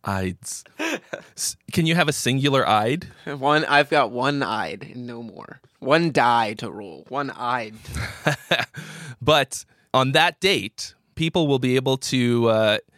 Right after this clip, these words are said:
Speaker 1: cast their vote with their money and their streams. So go pre-save in Stasis right now if you're listening to this. It is very sick. To me,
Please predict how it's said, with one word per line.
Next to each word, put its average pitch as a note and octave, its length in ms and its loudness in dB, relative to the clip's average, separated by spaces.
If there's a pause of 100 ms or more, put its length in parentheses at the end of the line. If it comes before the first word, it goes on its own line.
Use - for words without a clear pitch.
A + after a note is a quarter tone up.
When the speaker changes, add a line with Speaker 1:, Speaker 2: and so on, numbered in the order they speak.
(160)
Speaker 1:
cast - 340 0
their D3+ 140 2
vote C3+ 400 2
with A2+ 240 -4
their A#2+ 140 4
money A2+ 420 2
and G2+ 240 0
their G2+ 320 2 (280)
streams. A2 1000 -2 (300)
So A#2+ 300 2
go C#3+ 300 2 (120)
pre-save E3 720 0
in C#3+ 180 -2
Stasis C3 800 -2 (280)
right C#3 320 2
now E2+ 500 -2
if - 180 -6
you're A2 100 0
listening G2+ 400 -4
to G2 100 -8
this. D2 360 -4 (300)
It A2+ 120 0
is A#2 160 0
very A#2 260 2
sick. - 380 -2
To C3+ 140 -2
me, B3 420 -2